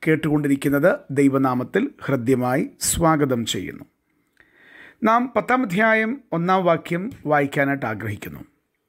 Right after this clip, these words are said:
നോഹയുടെ പുത്രന്മാരായ ഷേം, ഹാം, യാഫേത്ത് എന്നിവരുടെ വംശപാരമ്പര്യം ആവിത്. ഇങ്ങനെ പറഞ്ഞുകൊണ്ട്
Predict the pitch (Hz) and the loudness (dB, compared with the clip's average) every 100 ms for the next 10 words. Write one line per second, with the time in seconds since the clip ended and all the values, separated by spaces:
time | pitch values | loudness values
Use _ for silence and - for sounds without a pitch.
0 | _ _ _ - - - - 196 262 254 | _ _ _ -20 -20 -10 2 4 4 4
1 | 277 262 226 - 208 214 208 208 190 185 | 4 2 0 -2 -2 0 2 4 4 2
2 | 175 175 - _ - - 185 196 214 220 | 2 -2 -6 _ -12 -2 2 4 2 -2
3 | 247 _ _ _ _ - 160 175 175 185 | -10 _ _ _ _ -4 2 4 2 -2
4 | - 147 165 180 - 190 214 - _ _ | -10 -2 0 0 0 2 2 -2 _ _
5 | 165 165 165 156 147 147 139 - _ - | -2 0 2 2 2 0 -2 -6 _ -20
6 | - - - 160 208 220 - 240 - 156 | -20 -20 -2 2 2 2 0 0 2 2
7 | 147 147 143 160 214 - _ 131 131 113 | 2 0 0 0 -2 -8 _ -2 -2 -2
8 | 107 104 _ _ _ _ _ _ _ _ | -8 -12 _ _ _ _ _ _ _ _
9 | _ _ _ 233 294 302 247 202 220 214 | _ _ _ 4 6 4 2 0 0 0
10 | 185 160 | 2 4